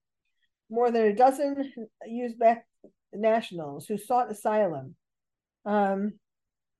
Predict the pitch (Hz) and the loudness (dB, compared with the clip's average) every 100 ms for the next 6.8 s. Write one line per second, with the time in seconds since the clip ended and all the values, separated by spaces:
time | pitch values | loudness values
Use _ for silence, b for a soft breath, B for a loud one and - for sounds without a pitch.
0 | _ _ _ _ _ _ _ _ _ _ | _ _ _ _ _ _ _ _ _ _
1 | 254 233 240 226 262 240 254 247 262 220 | 2 4 4 2 4 4 4 -2 -4 0
2 | 220 220 294 302 - 247 240 240 240 233 | 0 2 0 0 0 4 4 4 2 0
3 | 226 220 254 262 226 220 185 180 185 190 | -2 -2 -2 -2 -2 -2 -2 -2 -2 -6
4 | _ _ - 196 247 240 240 233 - 220 | _ _ -14 -6 0 2 2 -4 -4 -2
5 | 202 190 - 196 180 170 170 - - 202 | -2 -4 -6 -4 -4 -4 -8 -12 -6 -6
6 | - 277 269 180 156 185 - | -2 2 2 2 0 -6 -10